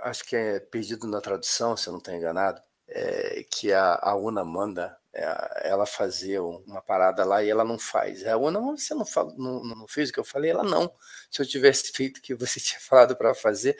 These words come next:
Cara, a gente faz isso no trabalho toda hora, chefe. "Cara, você diz que vai fazer, meu irmão, se eu tivesse feito o que você tinha mandado eu fazer,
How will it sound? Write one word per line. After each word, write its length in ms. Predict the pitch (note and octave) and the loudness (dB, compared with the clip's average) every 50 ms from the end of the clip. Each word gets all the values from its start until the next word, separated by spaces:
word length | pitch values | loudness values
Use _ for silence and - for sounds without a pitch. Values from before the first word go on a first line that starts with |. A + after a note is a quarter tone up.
| - - - - - - | -2 -4 -4 -4 4 8
Cara, 180 | F#3 F3 D#3 | 10 12 12
a 40 | C#3+ | 12
gente 200 | C3 D3 D#3 D3+ | 8 4 4 4
faz 180 | - D3+ C#3 C#3 | 6 6 6 6
isso 180 | C#3 - - | 4 -2 0
no 100 | D3+ D3 | 2 2
trabalho 440 | C#3+ - C3+ C3+ B2+ C#3 C#3+ C#3 C3 | 4 8 8 8 10 10 10 8 8
toda 280 | - - D3 D3 C3+ A#2+ | 0 4 8 10 12 12
hora, 220 | A2+ A2+ A#2 A#2+ A#2+ | 12 10 10 6 4
chefe. 300 | - - B2+ A#2+ - - | 0 0 -2 -2 0 2
"Cara, 300 | - D3+ D3+ C3+ A#2+ G#2+ - - | 6 8 8 8 6 4 0 -2
você 260 | - B2+ A#2+ - - C#3 | -2 -2 -2 -2 -4 -2
diz 160 | C#3 - - | 0 0 0
que 100 | - D3 | 4 4
vai 120 | D3 C#3+ | 4 4
fazer, 200 | C#3+ - C3 C#3 | 4 2 -2 -2
meu 120 | C#3 C#3+ C#3 | -2 0 0
irmão, 260 | D#3+ E3 D#3+ A#2+ - F3 | 0 0 0 0 -2 -6
se 100 | - - | -8 -10
eu 60 | C#3+ C#3+ | -10 -10
tivesse 380 | - - D3 D3+ - - - - | -8 -6 -4 -4 -4 -6 -6 -4
feito 220 | - C#3 B2 - | -4 -4 -4 -6
o 20 | - - | -12 -16
que 60 | G#2 - | -16 -16
você 60 | A#2 | -14
tinha 160 | - - C#3+ | -10 -6 -4
mandado 280 | C#3 B2+ B2+ B2 B2 - | -2 -2 -2 -2 -4 -4
eu 40 | |
fazer, 460 | - - F#2 F#2+ G2+ A2+ B2+ B2 - | -8 -8 -8 -6 -6 -6 -6 -6 -6